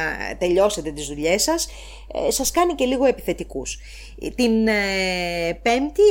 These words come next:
έχουμε το πολύ ωραίο τρίγωνο του ήλιου με την, ε, με τον Κρόνο, που δίνει τη δυνατότητα του προγραμματισμού και της οργάνωσης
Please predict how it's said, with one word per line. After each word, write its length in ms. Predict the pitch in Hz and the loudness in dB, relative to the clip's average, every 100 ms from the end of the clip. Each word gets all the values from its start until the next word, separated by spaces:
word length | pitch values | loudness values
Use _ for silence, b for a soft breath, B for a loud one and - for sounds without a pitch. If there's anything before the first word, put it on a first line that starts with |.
| 220 | 6
έχουμε 300 | 220 247 233 | 0 0 0
το 240 | - 196 | 2 0
πολύ 340 | 185 185 202 196 | 2 2 4 4
ωραίο 300 | 175 170 165 | 4 0 0
τρίγωνο 500 | 185 175 165 156 156 | 0 2 0 -2 -6
του 140 | 160 | -4
ήλιου 300 | 165 165 151 | -2 -2 -4
με 120 | 151 | -6
την, 280 | - 147 143 | -8 -10 -8
ε, 140 | 143 | -10
με 120 | 143 143 | -8 -8
τον 140 | 139 | -6
Κρόνο, 380 | 147 156 196 294 | -4 -4 -4 -4
που 200 | - 170 | -4 -2
δίνει 220 | 196 254 | 0 0
τη 120 | 277 | 0
δυνατότητα 720 | 214 165 147 185 170 147 180 | -4 -6 0 0 0 -2 -6
του 100 | 185 | -6
προγραμματισμού 760 | - 170 156 147 143 139 170 262 | -4 -4 -4 -6 -6 -6 -6 -6
και 100 | 160 | -6
της 160 | 147 | -6
οργάνωσης 760 | 165 143 175 196 143 131 151 | -8 -4 -2 -2 -4 -8 -8